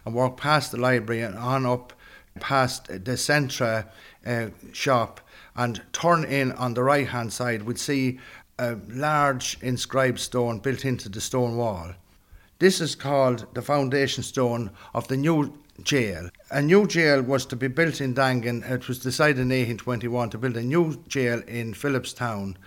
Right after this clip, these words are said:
and, but by eighteen twenty-four, uh,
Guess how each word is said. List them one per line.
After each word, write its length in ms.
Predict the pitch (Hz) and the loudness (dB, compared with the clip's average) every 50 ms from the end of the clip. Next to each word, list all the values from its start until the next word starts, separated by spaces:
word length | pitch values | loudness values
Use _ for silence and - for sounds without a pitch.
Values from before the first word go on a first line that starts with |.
| - - - - - - _ - | -20 -20 -20 -20 -20 -20 _ -4
and, 420 | 123 127 123 123 123 117 101 - - - - - _ | -2 0 0 0 0 -2 -6 -10 -16 -18 -20 -14 _
but 240 | - 135 127 131 - | -4 -4 -4 -2 0
by 140 | 135 135 131 | 2 2 2
eighteen 600 | 123 123 143 165 175 175 165 147 147 135 131 127 | 2 0 0 2 2 2 2 2 0 -2 -2 -2
twenty-four, 840 | - - 143 131 127 120 110 - - 139 131 123 117 113 107 107 - - - - - _ _ - | -4 -2 -4 -4 -4 -6 -10 -6 -2 0 2 2 2 2 0 -4 -6 -10 -18 -20 -20 _ _ -6
uh, 220 | 120 127 120 117 | -2 -2 -2 -2